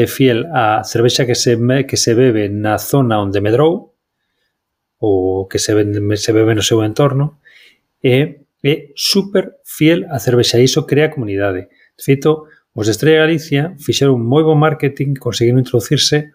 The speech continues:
fora de Galicia, é unha das poucas marcas independentes que quedan por aí, e o resto son todo multinacionais.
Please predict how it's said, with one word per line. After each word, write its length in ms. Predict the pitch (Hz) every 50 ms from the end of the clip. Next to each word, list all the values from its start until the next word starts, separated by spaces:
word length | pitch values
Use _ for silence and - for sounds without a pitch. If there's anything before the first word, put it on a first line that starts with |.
| _ _ _
fora 480 | _ - - - - 139 143 139 135 120
de 80 | 110
Galicia, 640 | 110 110 107 120 139 160 156 - - 135 131 147 - - _ _ _ _ _ _ _ _ _ _
é 160 | _ 131 123 120
unha 160 | 120 127 123
das 160 | 123 117 -
poucas 400 | - - 123 - - 123 101 107
marcas 400 | 120 120 120 - 113 101 - 120
independentes 800 | 107 107 113 - - 113 107 110 127 131 127 117 - 113 - -
que 160 | - 113 104
quedan 400 | - - 127 120 113 110 107 104
por 160 | 101 107 98
aí, 320 | 104 107 123 135 156 175 - _ _ _ _ _ _ _ _ _ _ _
e 160 | 131 117 113
o 80 | 113 110
resto 240 | 117 - - 123 -
son 160 | - 123 113
todo 240 | - 135 123 120 117
multinacionais. 880 | 117 107 - 117 107 98 - - 117 131 135 104 - - - - _